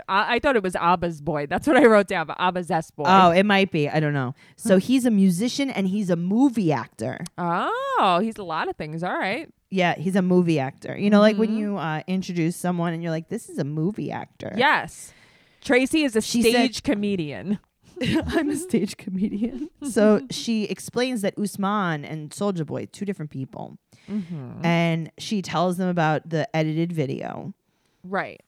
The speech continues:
Speaker 2: And he says, "A love song without a video hoe, basically,
Speaker 1: Right.
Speaker 2: is like tea without sugar."
Speaker 1: <laughs> It just doesn't work.
Speaker 2: Right. So she doesn't want his friend to speak anymore. <laughs>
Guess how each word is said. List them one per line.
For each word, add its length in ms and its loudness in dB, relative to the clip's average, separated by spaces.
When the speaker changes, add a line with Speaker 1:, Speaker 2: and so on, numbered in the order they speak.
Speaker 2:
And 300 4
he 220 0
says, 540 2
"A 280 2
love 380 2
song 360 2
without 400 0
a 80 0
video 460 0
hoe, 480 -2
basically, 680 0
Speaker 1:
Right. 220 2
Speaker 2:
is 160 0
like 440 2
tea 320 0
without 340 2
sugar." 560 -6
Speaker 1:
<laughs> 60 -4
It 260 0
just 160 0
doesn't 300 0
work. 420 -8
Speaker 2:
Right. 360 2
So 320 4
she 200 0
doesn't 320 4
want 200 2
his 160 2
friend 240 -4
to 80 -6
speak 280 -12
anymore. 480 -16
<laughs> 60 -6